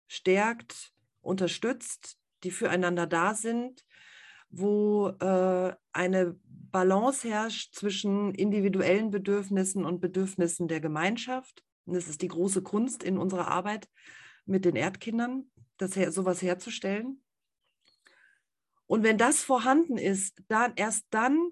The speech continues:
kann das jugendliche Gehirn voll ausreifen und sich gesund entwickeln.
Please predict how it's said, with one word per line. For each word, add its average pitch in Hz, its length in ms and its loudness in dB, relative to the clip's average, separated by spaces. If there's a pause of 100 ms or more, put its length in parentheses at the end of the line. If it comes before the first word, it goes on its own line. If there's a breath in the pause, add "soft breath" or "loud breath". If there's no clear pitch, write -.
kann 240 520 -4
das 196 200 -2
jugendliche 233 500 2
Gehirn 196 560 2 (340)
voll 277 640 4 (440)
ausreifen 196 1080 -2
und 185 160 -2
sich 190 160 -6
gesund 202 460 0
entwickeln. 170 580 -8